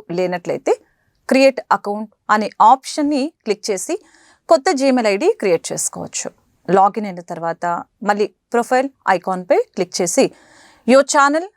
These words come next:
అనే ఆప్షన్ సెలెక్ట్ చేయండి. మీ ఛానల్కి పేరు పెట్టండి. పేరు ఏదైనా సరే చిన్నదిగా స్పష్టంగా ఉండాలి. ఉదాహరణకు లతా వంటలు,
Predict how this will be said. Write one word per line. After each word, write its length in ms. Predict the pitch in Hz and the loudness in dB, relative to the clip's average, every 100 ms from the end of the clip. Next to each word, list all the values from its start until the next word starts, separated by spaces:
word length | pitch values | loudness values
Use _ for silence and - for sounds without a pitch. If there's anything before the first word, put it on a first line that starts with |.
| 220 | -6
అనే 120 | 220 - 214 | -4 2 2
ఆప్షన్ 340 | 214 - 226 202 | 2 -2 -8 -6
సెలెక్ట్ 220 | 175 170 208 | -8 -8 -8
చేయండి. 280 | 196 214 359 _ _ _ _ _ - | -8 -8 -12 _ _ _ _ _ 2
మీ 60 | 269 294 | 4 6
ఛానల్కి 460 | 302 330 294 320 339 427 - | 4 4 0 -2 -6 -6 -4
పేరు 160 | 196 180 | -4 -4
పెట్టండి. 380 | 165 - 165 - - - | -8 -12 -14 -14 -6 2
పేరు 220 | 302 381 285 247 | 4 4 4 2
ఏదైనా 300 | 262 320 294 277 | 2 0 2 2
సరే 160 | 254 277 - _ - | 2 2 -4 _ 2
చిన్నదిగా 440 | 247 240 226 214 - - - | 4 4 2 0 0 -4 -6
స్పష్టంగా 640 | - 220 - - 196 202 185 | 0 -2 -2 -8 -10 -8 -10
ఉండాలి. 320 | 160 170 170 202 _ - 185 | -10 -14 -16 -18 _ -8 0
ఉదాహరణకు 560 | 202 185 180 180 185 - _ _ _ _ 226 | 0 0 -6 -8 -8 -8 _ _ _ _ 2
లతా 240 | 240 - 277 | 2 2 -6
వంటలు, 360 | 208 160 175 175 | -6 -8 -12 -12